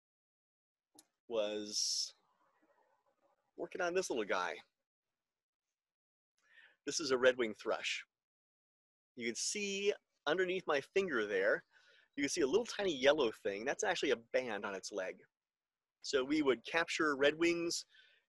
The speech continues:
and we would band them, we would monitor them, we would find their nests, we would count their chicks, their eggs, their hatchlings, watch to see who fledged, then we could follow the chicks around 'cause we also banded them.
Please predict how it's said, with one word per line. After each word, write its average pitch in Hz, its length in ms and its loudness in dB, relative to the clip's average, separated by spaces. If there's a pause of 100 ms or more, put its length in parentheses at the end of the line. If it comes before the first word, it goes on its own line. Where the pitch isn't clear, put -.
(180)
and 113 120 -6
we 123 180 -2
would 110 280 2
band 156 260 4
them, 151 400 2
we 131 120 -2
would 110 180 -2
monitor 143 460 -2
them, 139 240 0
we 120 120 -2
would 104 120 -8
find 117 200 -4
their 107 120 -4
nests, 156 360 -2
we 123 100 -4
would 107 120 -12 (100)
count 123 160 -6
their 110 180 -4
chicks, - 420 -2
their 120 260 2
eggs, 151 300 -2
their 120 140 -4
hatchlings, 151 680 -6 (1120)
watch 135 200 -2
to 135 80 -4
see 143 160 -2
who 131 140 -4
fledged, 170 560 0
then 143 80 4
we 139 80 0
could 123 120 -4
follow 135 220 4
the 110 120 0
chicks - 300 0
around 175 240 0
'cause - 120 -12
we 127 80 2
also 123 220 0
banded 107 400 -8
them. 98 340 -12